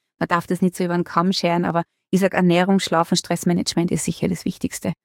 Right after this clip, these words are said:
Und das ist das Einfachste. Und das ist das, was man eigentlich in der Schule schon lernen könnte. Deswegen bin ich voll bereit für irgendeine Projekte. <laughs> An alle Schuldirektoren da draußen, ja genau.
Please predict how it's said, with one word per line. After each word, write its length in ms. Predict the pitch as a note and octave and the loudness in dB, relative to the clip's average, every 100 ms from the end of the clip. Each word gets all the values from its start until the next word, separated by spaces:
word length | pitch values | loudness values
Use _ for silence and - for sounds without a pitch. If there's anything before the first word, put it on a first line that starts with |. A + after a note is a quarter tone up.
| _ - | _ -2
Und 100 | G3 | 2
das 120 | F#3 | 2
ist 200 | F#3 D#3+ | 2 2
das 60 | F#3+ | 2
Einfachste. 420 | G#3 D#3+ - C#3+ - _ - | 2 0 -4 -6 -6 _ 0
Und 80 | |
das 120 | F#3+ F3+ | 2 2
ist 100 | G3 | 2
das, 160 | F3 | -2
was 100 | D#3 | 0
man 120 | F3 | 0
eigentlich 160 | F3 F3 | 0 0
in 80 | E3 | -2
der 80 | D#3 | 0
Schule 240 | F3+ F3 | 0 0
schon 140 | E3 | -2
lernen 240 | D#3+ E3 E3 | -2 -2 -2
könnte. 260 | D#3 D#3+ _ _ _ _ - | -4 -6 _ _ _ _ -8
Deswegen 360 | D#3 E3 F#3+ F#3 _ - | 0 2 4 2 _ -6
bin 80 | D#3+ | -2
ich 40 | |
voll 140 | E3+ | 0
bereit 300 | E3+ F3 - | 0 0 -4
für 100 | - | -2
irgendeine 160 | E3 E3 | -2 -2
Projekte. 440 | - E3+ - - F#3 - | -2 -4 -4 -8 0 0
<laughs> 140 | - A#3 _ _ - | 2 -2 _ _ -4
An 80 | F3 | 0
alle 160 | E3+ F3 - - | 2 2 0 0
Schuldirektoren 680 | A#3+ F#3 E3+ D#3+ - D#3+ E3+ | 0 2 0 0 2 4 4
da 120 | E3+ | 4
draußen, 400 | E3 E3 E3+ F3+ | 4 4 4 4
ja 120 | F3 | 4
genau. 280 | F3+ E3+ | 4 2